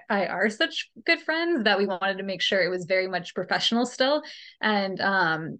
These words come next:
and we were on the same page with everything, which was good. Um, and it, since it was just me and Matt there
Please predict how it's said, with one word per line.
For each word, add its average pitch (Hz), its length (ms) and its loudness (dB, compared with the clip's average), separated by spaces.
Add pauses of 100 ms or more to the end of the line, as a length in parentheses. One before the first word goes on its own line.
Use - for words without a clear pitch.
and 208 340 2
we 208 120 4
were 202 100 8
on 214 120 4
the 220 80 2
same 208 160 0
page 196 200 0
with 202 120 -2
everything, 180 400 -2
which 180 100 -6
was 180 140 -4
good. 170 420 4
Um, 160 560 -2
and 208 140 2
it, 208 120 0
since 226 160 2
it 240 40 2
was 214 160 6
just 220 160 2
me 208 120 4
and 190 120 0
Matt 170 260 2
there 165 340 4